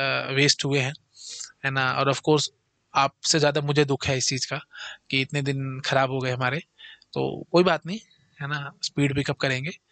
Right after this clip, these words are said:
थोड़ा सा जल्दी-जल्दी मैं थोड़े लंबे लेक्चर लेने की कोशिश करूँगा, ठीक है? और जो भी पीछे काम पेंडिंग है, उसको हम बहुत आराम से कवर अप कर लेंगे। वो मेरी जिम्मेवारी, आपको टेंशन लेने की ज़रूरत नहीं है। बस अब फिंगर्स क्रॉस्ड रखते हैं, hope for the best, सब कुछ ठीक रहे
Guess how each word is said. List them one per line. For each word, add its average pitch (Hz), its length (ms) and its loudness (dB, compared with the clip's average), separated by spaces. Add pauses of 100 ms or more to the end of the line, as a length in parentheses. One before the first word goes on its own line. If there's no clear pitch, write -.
(300)
थोड़ा 131 120 4
सा 135 360 2
जल्दी-जल्दी 139 540 0
मैं 135 200 0
थोड़े 135 180 -2
लंबे 135 260 0
लेक्चर 135 280 -2
लेने 131 200 -2
की 131 80 -6
कोशिश - 280 0
करूँगा, 131 360 -4 (680)
ठीक 135 140 -16
है? 175 80 -2
और 151 100 -2
जो 135 140 2
भी 139 100 0
पीछे 135 580 0 (360)
काम 131 220 -2
पेंडिंग 135 320 -4
है, 294 60 -4
उसको 247 260 -2
हम 156 100 2
बहुत 139 200 0
आराम 135 180 0
से 131 140 -2
कवर 131 240 -2
अप 127 80 -8
कर 127 200 -2
लेंगे। 131 280 -8
वो 147 160 0
मेरी 139 180 2
जिम्मेवारी, 139 400 2
आपको 135 260 -2
टेंशन 131 320 -4
लेने 131 160 -8
की 131 100 -8
ज़रूरत 127 260 -6
नहीं 123 140 -8
है। 127 100 -12 (560)
बस 139 180 4
अब 143 80 -2
फिंगर्स 147 440 0
क्रॉस्ड 139 460 2
रखते 139 300 0
हैं, 147 120 -2 (440)
hope 135 180 -2
for 143 120 0
the 139 120 0
best, 131 160 -2
सब - 280 0
कुछ 139 180 -4
ठीक 139 180 -4
रहे 131 240 -2